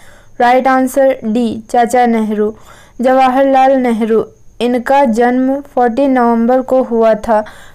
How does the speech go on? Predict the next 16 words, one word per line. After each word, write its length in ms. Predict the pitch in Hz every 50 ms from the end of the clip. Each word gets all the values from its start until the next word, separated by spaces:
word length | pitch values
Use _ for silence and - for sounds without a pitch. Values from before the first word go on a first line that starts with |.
| - -
प्रत्येक 520 | - 254 226 - 262 269 285 302 294 - 269
वर्ष 420 | 247 247 247 262 277 269 - -
फोर्टीन 440 | - 269 247 240 220 226 269 277 269
नवंबर 520 | 262 247 240 240 240 233 240 254 262 247
को 200 | 247 - 262 254
बाल 340 | 233 220 233 233 240 254 262
दिवस 360 | 233 240 233 240 247 247 -
के 180 | - 269 262 262
रूप 320 | 220 240 240 247 254 247
में 160 | 262 262 269
मनाया 520 | 262 254 247 233 226 220 220 220 226 240 247
जाता 400 | 226 240 226 220 208 214 233 226
है। 180 | 208 208 226 214
इनकी 500 | - - 233 233 233 220 254 269 285 294 269 285 _ - - - - - -
प्रसिद्ध 580 | 247 233 226 226 - - 262 262 226 226 277 269
पुस्तक 600 | 277 247 240 233 233 - - - 254 269 277